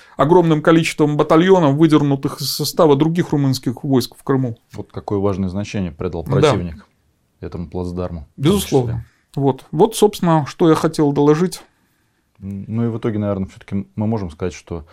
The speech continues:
Speaker 2: исключительное мужество и героизм
Speaker 1: Просто,
Speaker 2: проявили
Speaker 1: просто
Speaker 2: бойцы командира
Speaker 1: не-, просто
Speaker 2: десанта.
Speaker 1: необычайное, да, и оно настолько впечатлило противника.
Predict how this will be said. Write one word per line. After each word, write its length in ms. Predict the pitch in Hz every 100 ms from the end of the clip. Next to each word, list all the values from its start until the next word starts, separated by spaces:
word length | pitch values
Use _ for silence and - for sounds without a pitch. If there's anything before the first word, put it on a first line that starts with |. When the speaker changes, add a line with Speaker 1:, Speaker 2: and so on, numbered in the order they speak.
| _ _ -
Speaker 2:
исключительное 840 | 110 - 117 - 120 95 87 87
мужество 440 | 87 107 95 - 90
и 40 |
героизм 580 | 80 95 101 107 98 - _ - - - _ _
Speaker 1:
Просто, 440 | - 170 185 - 139
Speaker 2:
проявили 460 | 101 101 98 92
Speaker 1:
просто 340 | 87 170 175 104
Speaker 2:
бойцы 180 | 147 139 135 135
командира 360 | 151 160 -
Speaker 1:
не-, 60 | -
просто 240 | 180 214
Speaker 2:
десанта. 160 | 175 160
Speaker 1:
необычайное, 760 | 160 156 165 - 220 202 151 143
да, 500 | 151 143 127 120 -
и 360 | 139 147 156 139 127 139 - - - _
оно 540 | - 139 165 165 143
настолько 460 | 143 160 156 170 160
впечатлило 520 | 139 147 - 170 156
противника. 720 | 147 160 160 208 170 135 117